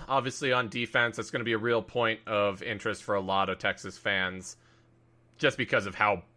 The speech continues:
really poor the defense was last season. I think that w-, that obviously caused a lot of problems for Texas fans. Watching them get gassed, watching the depth sort of fall apart after Jacoby Jones went out, just sort of watching us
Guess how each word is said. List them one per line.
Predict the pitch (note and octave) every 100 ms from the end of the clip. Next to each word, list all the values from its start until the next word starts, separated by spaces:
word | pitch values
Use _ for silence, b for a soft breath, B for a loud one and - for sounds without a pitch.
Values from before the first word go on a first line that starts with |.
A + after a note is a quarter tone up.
| _ -
really | A#2+ A#2+ G2+ -
poor | - A2+ G2+ F#2+ F2+
the | F#2+ F2+
defense | G#2 - F#2+ F2 -
was | - F2+ E2 E2 - - _ _
last | F#2+ E2+ -
season. | F2+ D#2+ E2+
I | D#2+
think | G2+ F2
that | F2
w-, | F2 - -
that | G2 F2 _
obviously | A#2+ G2+ -
caused | F#2 G2 E2+
a |
lot | F2+ F2
of |
problems | F2 F2+ F2 D#2+
for | F2
Texas | F2+ E2+ F2
fans. | G2 F2+ F2 E2 b b b
Watching | A#2 A2 A#2+
them | G#2 G2
get | G2 G2
gassed, | G2 F#2+ F#2 - - b b -
watching | G2+ G#2+ G#2
the | F#2
depth | F#2+ F2+
sort | - F#2
of | F2+
fall | F#2+ F2+
apart | F2 G2 F#2
after | F#2+ A2 F#2
Jacoby | F#2+ G#2 F#2
Jones | F2 F2+ F2
went | F2 F2
out, | F2 F2
just | F#2+ -
sort | F#2+
of | F2+
watching | E2+ - F2
us | F2 - -